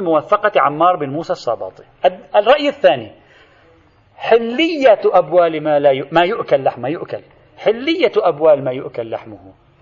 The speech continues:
ما هو الدليل على ذلك؟ هذا طبعًا هذا هو الرأي لعله المشهور، حلية أبوال ما لا يؤكل، ما يؤكل لحمه، حلية.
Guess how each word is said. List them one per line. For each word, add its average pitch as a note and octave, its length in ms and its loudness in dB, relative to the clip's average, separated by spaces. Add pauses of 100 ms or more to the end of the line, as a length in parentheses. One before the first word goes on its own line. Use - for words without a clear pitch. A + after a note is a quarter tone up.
ما G3+ 140 2
هو G#3 160 4
الدليل F3 360 2
على D#3 220 4
ذلك؟ C#3+ 400 2 (960)
هذا B2+ 140 2
طبعًا C3+ 340 2
هذا E3+ 200 6
هو F3 140 6
الرأي D#3 300 2
لعله C3 460 2
المشهور، C#3+ 500 0
حلية C#3 480 -2
أبوال D#3 340 2
ما C#3+ 100 2
لا C3+ 80 2
يؤكل، C3 400 -6
ما C#3+ 100 -2
يؤكل D3 340 -2
لحمه، A#2 400 -4 (360)
حلية. B2+ 520 -2